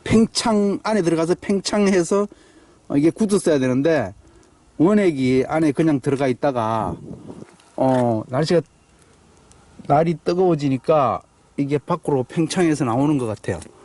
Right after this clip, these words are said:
어, 그렇다고 이게, 어, 차가 어떻게 돼 있길래, 어, 그 틈새로 이게 유리창하고, 이게 유리창하고 요 고무, 어,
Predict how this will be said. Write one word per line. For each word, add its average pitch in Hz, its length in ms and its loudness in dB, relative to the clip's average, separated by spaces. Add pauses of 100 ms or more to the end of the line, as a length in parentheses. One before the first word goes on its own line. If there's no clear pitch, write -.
(760)
어, 202 100 2
그렇다고 226 400 0
이게, 214 220 0 (1200)
어, 185 160 0
차가 208 320 -2
어떻게 202 260 -2
돼 190 120 0
있길래, 165 400 -2 (1040)
어, 151 520 2 (800)
그 180 220 2
틈새로 202 600 0
이게 123 540 -4 (600)
유리창하고, 135 1120 -4 (300)
이게 156 160 -2
유리창하고 160 960 0 (580)
요 156 100 2
고무, 175 720 2 (760)
어, 143 160 0